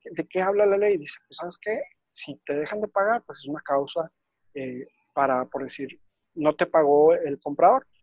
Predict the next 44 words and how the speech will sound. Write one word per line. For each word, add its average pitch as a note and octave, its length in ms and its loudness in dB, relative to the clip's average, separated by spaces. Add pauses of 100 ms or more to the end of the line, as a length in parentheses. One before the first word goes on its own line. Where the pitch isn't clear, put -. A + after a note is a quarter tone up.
(200)
Bueno, A#2+ 320 -8
es - 140 -10
una C#3 140 -2
obligación C3+ 560 -2
para G#3+ 160 -2
el - 60 -10
comprador D#3+ 420 0
pagarte, G#3+ 380 -6
entonces D3 500 -16
es C#3 100 -20
una C#3+ 180 -6 (360)
causa E3+ 340 2
de G#3 60 -4
rescisión F#3+ 480 -10 (320)
con C3+ 180 -4
cargo C#3 380 2
al, D3+ 140 0 (180)
al C3+ 160 -8
comprador. B2+ 560 -8 (280)
O C3 100 -8
¿sabes F3 320 2
que - 180 -2
el G3 80 6
vendedor D#3+ 400 6
no A3+ 240 -4
respetó? A3+ 420 -6
Bueno, A2 200 -6
es - 120 -20
una, - 160 -14 (880)
es C3 200 -12
una, C#3 420 -4
eh, C3 300 -10 (400)
causa E3+ 380 4
para C#3 180 -8
que - 100 -16
el B2+ 80 -6
vendedor C3 400 -6 (260)
cumpla C#3+ 300 -6
con D3+ 160 -10
sus - 220 -18
obligaciones B2+ 640 -8
o D#3 140 -2
se - 120 -12
le, C#3 260 -6